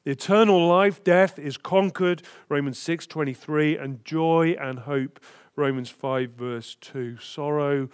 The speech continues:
will one day be destroyed.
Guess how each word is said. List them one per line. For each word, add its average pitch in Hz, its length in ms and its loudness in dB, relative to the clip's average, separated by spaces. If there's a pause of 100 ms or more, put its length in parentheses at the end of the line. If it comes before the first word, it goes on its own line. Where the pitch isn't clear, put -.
(880)
will 120 160 -6
one 123 300 -8
day 113 180 -6
be 107 480 -8 (760)
destroyed. 110 560 -16